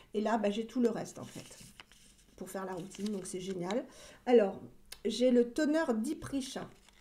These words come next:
Alors, je pense que c'est celui que j'ai, euh, voilà, je pense que c'est celui que j'ai,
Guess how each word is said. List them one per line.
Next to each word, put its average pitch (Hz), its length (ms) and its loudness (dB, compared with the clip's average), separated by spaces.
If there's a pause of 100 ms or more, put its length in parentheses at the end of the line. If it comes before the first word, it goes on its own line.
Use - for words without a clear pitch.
(420)
Alors, 180 180 -2
je 247 100 2
pense 285 240 0
que 240 100 -4
c'est 226 140 -6
celui 233 360 -6
que 202 180 -4
j'ai, 202 380 0
euh, 156 220 -6 (460)
voilà, 196 240 -10 (360)
je - 100 -12
pense 233 260 -6
que - 100 -10
c'est - 180 -12
celui 147 320 -12
que 95 160 -14
j'ai, 117 280 -10